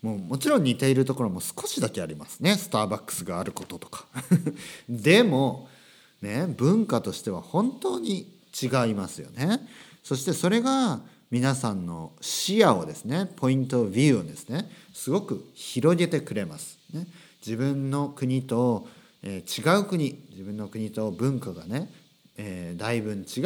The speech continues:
う国、そういう国で、例えば一年とかね、二年とか生活すれば、皆さんは、あー、すごくね、成長できると思います。ね。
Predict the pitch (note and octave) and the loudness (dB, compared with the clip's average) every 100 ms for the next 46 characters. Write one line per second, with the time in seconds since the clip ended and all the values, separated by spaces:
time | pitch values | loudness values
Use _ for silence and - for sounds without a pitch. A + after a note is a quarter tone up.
0 | A3 G#3+ F#3+ D#3+ - - _ _ _ _ | 0 0 -2 -4 -6 -20 _ _ _ _
1 | - C#3 C#3 C3+ C3 B2+ A#2 A#2 C3+ A#2+ | -6 0 2 2 0 -2 0 2 4 2
2 | F2 - - - - G#2 F2 E2+ - A#2 | -2 -12 -14 -8 -2 -2 -2 -4 -4 -2
3 | E2+ - - - E3 C4+ - - - A#2+ | -4 -8 -16 -8 -6 -6 -8 -16 -4 -2
4 | A2+ F#2+ E2 - B2 C#3+ A#2 - A#2+ - | 0 -4 -8 -6 -2 0 -2 -4 -4 -4
5 | A#2 - - - E3+ F3 F2 - - - | -8 -8 -6 2 6 6 4 -4 -16 -20
6 | _ - A#2 B2 A#2+ G#2 G2+ B2+ C3+ G#2 | _ -4 -2 -2 -2 -4 -2 0 2 0
7 | - - _ _ - A2 G#2 G2 F#2+ F#2 | -6 -20 _ _ -10 -8 -6 -6 -6 -6
8 | F2 E2+ E2+ E2+ E2+ - F#3+ B3+ B2 A2 | -6 -8 -10 -12 -12 -6 -4 -4 -4 -6
9 | F3 - C3 C3 A#2 G#2+ G2 G#2 F2 D#2+ | -4 2 2 4 2 2 0 -2 -2 -8
10 | - - G#2+ F2 D2+ D2 - - - F3+ | -10 -6 -4 -4 -8 -14 -18 -20 -6 -4